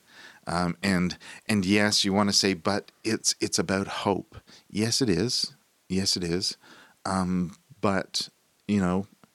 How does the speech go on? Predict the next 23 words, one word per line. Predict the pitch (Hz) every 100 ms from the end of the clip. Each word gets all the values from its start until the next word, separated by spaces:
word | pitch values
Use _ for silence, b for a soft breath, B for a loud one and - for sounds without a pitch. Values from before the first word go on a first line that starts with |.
| _ _ _
i-, | 90 -
if | 92
you're, | 98 98
if | - -
you're | 90
gonna | 110 110 117
say | 104 95 - B B -
the |
tomb | 90 - 107
was | 113 95
empty | 90 90 98
because | 92 85 87 82
Jesus | - 87 - 95
is | 98 117
alive, | 117 71 87 131 - - _ b b b b b
and | 92 85
Jesus | 90 85 92 95
is | 90
alive | 95 85 95 98
in | 98
all | 85
of | 82
us, | 101 113 -